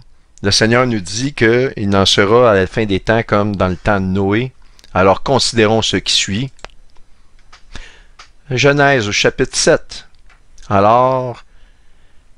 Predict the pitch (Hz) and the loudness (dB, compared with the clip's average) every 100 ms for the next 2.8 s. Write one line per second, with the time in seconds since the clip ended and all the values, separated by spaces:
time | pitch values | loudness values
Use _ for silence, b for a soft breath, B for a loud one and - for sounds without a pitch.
0 | - - - - - 123 123 131 143 - | -20 -20 -20 -20 -6 0 4 4 4 2
1 | 110 117 107 104 - 139 127 113 104 110 | 0 2 2 0 -2 -4 -2 -2 0 4
2 | - 147 123 110 113 101 85 - | 4 4 2 0 -2 -4 -8 -12